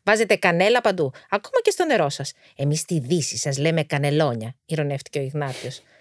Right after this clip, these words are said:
«Μωρέ, κάτι τζουλεμούσαν εσένα στην Ανατολή τους έχουμε. Τα πιάτα να μας πλένουν», απάντησε ο Ταραμπίμ, βγάζοντας το βαλιτσάκι του ένα-ένα τα πολύτιμα βιβλία του. «Πού πας, καημένε, χωρίς τα τευτέρια σου; Πού πας χωρίς το τζελεμεντέ σου, τιτουλάρια της αποτυχίας;»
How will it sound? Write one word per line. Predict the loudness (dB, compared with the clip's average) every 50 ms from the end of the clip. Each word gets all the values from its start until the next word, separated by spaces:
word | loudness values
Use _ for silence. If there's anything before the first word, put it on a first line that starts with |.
| _ _ _ _ _ _ _ _ _ -2
«Μωρέ, | 0 2 4 4 4
κάτι | 4 4 2 2 2 0
τζουλεμούσαν | 2 2 4 4 4 4 4 4 2 2 2 2 2 2
εσένα | 2 2 2 2 4 4 4 2
στην | 0 0 2 2
Ανατολή | 2 2 2 4 4 4 4 2 2
τους | 0 0 2 2
έχουμε. | 2 2 2 0 0 2
Τα | 2 0
πιάτα | 0 2 2 2 2 4 2 2
να | 2
μας | 0 -2 -2
πλένουν», | -2 -2 0 0 2 0 0 -2 -4 -6 _ _
απάντησε | -6 -4 0 2 0 0 0 -2 -4
ο | -2
Ταραμπίμ, | 0 0 0 0 0 0 0 -2 -2 -2
βγάζοντας | -2 0 0 0 0 -2 -4 -6 -4
το | -4 -2
βαλιτσάκι | -2 -2 -4 -4 -4 -4 -4 -6 -6
του | -8 -8 -8 _ _
ένα-ένα | -4 -2 -2 0 0 0 0 -2
τα | -2 -4
πολύτιμα | -4 -4 -4 -4 -2 -2 -4 -2
βιβλία | -4 -4 -4 -4 -4 -4 -4
του. | -6 -8 -10 -12 _ _ _ _ _ _ _ _
«Πού | _ -2 -2 0 2
πας, | 2 2 2 2 2
καημένε, | 2 4 4 4 4 4 4 2 2 2
χωρίς | 2 2 0 2
τα | 0 0
τευτέρια | -2 -2 0 0 0 0 0 -2
σου; | -4 -4 -6 -6 -8 _ _
Πού | 0 0 2 4
πας | 2 2 2
χωρίς | 2 -2 -2 0
το | -2 -2
τζελεμεντέ | 0 2 2 2 2 0 2 2 0
σου, | 0 0 -4 -6 -6 _ _
τιτουλάρια | -4 -2 0 2 4 4 4 4 4 2 0
της | -2 -2 -4
αποτυχίας;» | -4 -4 -4 -4 -4 -2 0 2 2 0 -2